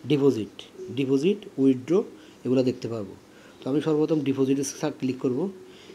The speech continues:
ক্লিক করার পর এখানে যে আসবে কনফার্মেশন, কনফার্ম আসবে, এই কনফার্ম আমরা ক্লিক করবো। এই কনফার্মে ক্লিক করার পরবর্তীতে আমরা কনফার্মে ক্লিক করবো। করার পরে আমরা এই যে আমাদের যে একটা অ্যাড্রেস আছে,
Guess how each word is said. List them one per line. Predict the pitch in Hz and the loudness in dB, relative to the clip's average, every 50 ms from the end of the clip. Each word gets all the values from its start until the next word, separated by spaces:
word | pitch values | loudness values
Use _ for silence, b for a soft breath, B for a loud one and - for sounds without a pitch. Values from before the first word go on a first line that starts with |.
| B B | B B
ক্লিক | - 151 151 147 | -2 0 0 0
করার | - 160 156 156 | 2 2 2 2
পর | 135 160 151 | 2 2 0
এখানে | 143 131 135 135 135 | 0 0 0 -2 0
যে | 139 143 | 0 0
আসবে | 139 127 120 127 139 143 | 0 -2 -2 -4 -8 -4
কনফার্মেশন, | 147 139 139 127 - 131 131 131 127 - 143 135 135 135 | 0 0 0 0 0 -2 -2 -2 -2 -2 -2 -2 -2 -2
কনফার্ম | 131 - 135 131 123 135 131 139 139 | -2 -2 -2 -2 0 -2 -2 0 0
আসবে, | 131 117 117 123 160 196 196 - B B B B B B B - - | -2 -2 -2 -4 -6 -6 -6 -8 B B B B B B B -8 -6
এই | 147 | -6
কনফার্ম | 139 - - 147 139 135 147 147 143 | -6 -2 -2 -2 0 0 0 -2 0
আমরা | 143 143 | -2 -2
ক্লিক | 135 - 127 120 - | -4 -4 -6 -6 -4
করবো। | - 123 110 101 95 98 95 - - - - - - - - - - B B B B B B - - - | -4 -6 -6 -6 -8 -12 -14 -16 -16 -18 -16 -18 -18 -18 -18 -20 -20 B B B B B B -20 -12 -12
এই | 131 131 | -10 -6
কনফার্মে | - 143 143 139 139 151 156 160 | -4 -2 -2 -2 -2 0 -2 -2
ক্লিক | 160 - 156 143 139 | -2 -2 -4 -6 -2
করার | - 151 147 147 131 | 0 0 0 2 2
পরবর্তীতে | 156 151 143 139 147 127 - 131 143 - - - 160 180 - - - - | 2 2 0 0 -2 -4 -4 -4 -4 -4 -6 -10 -12 -12 -12 -12 -14 -10
আমরা | - 123 135 139 | -6 -4 -4 -2
কনফার্মে | - 143 135 131 127 135 127 127 135 127 | 0 0 -2 0 0 -2 -2 -2 -2 -2
ক্লিক | 127 135 120 104 - | -4 -6 -8 -8 -8
করবো। | - 117 101 92 95 92 - - - - B B B B B B B B - | -10 -10 -10 -10 -12 -16 -18 -20 -20 -20 B B B B B B B B -6
করার | 143 147 135 | -4 -4 -4
পরে | 143 147 151 | -2 -2 -2
আমরা | 147 135 135 151 - | -2 -2 -4 -4 -2
এই | 147 151 160 | 0 0 0
যে | 147 147 151 147 | 2 2 2 2
আমাদের | 139 139 135 139 135 | 2 2 0 0 0
যে | 151 | 0
একটা | 143 139 - 147 127 113 127 135 113 - | -2 0 0 -2 -2 -2 -4 -4 -4 -4
অ্যাড্রেস | 135 139 131 131 151 147 | -6 -6 -2 -2 -2 -2
আছে, | 151 135 123 147 180 | -2 -4 -4 -4 -6